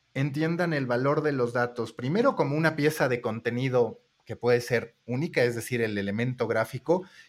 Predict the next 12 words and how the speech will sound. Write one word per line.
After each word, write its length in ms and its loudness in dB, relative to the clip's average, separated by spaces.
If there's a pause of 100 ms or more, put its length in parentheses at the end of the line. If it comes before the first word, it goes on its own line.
y 100 0
después 480 2
para 240 2
desarrollar 600 -2
historias? 560 -2
¿Cómo 240 2
incentivar 600 0
esta 280 -2
cultura 460 0
de 100 2
los 240 -4
datos, 560 0